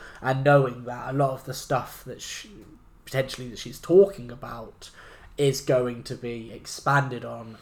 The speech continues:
in Pearl, it got me thinking a lot more about the, like, an overall theme that's in the film, and also a potential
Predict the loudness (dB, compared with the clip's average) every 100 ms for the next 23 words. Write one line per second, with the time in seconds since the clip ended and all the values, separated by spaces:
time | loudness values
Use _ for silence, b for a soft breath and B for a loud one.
0 | -4 -2 -2 -6 -2 2 2 -2 -12 B
1 | B B -2 4 4 4 0 0 0 -2
2 | 0 0 0 0 0 -2 -4 -6 b b
3 | b -4 -4 -2 2 4 4 0 0 10
4 | 12 12 6 2 0 -8 -2 0 0 -4
5 | -6 -8 -12 -4 -2 -2 -2 -4 -2 -2
6 | -2 -6 B B -2 -2 0 2 2 2
7 | -2 -2 -4 -8 -16 -20 -20 -10 -8 -8
8 | -4 -4 -4 -6 -6 -6